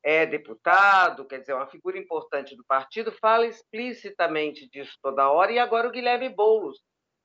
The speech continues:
que é um aliado importante, Guilherme Boulos do psol, é,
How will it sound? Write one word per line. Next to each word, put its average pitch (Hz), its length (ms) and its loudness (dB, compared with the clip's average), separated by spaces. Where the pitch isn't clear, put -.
que 170 160 0
é 160 120 4
um 175 120 0
aliado 185 460 0
importante, 202 720 -10
Guilherme 139 360 -6
Boulos 135 400 -6
do 139 140 -18
psol, 196 540 2
é, 170 1040 2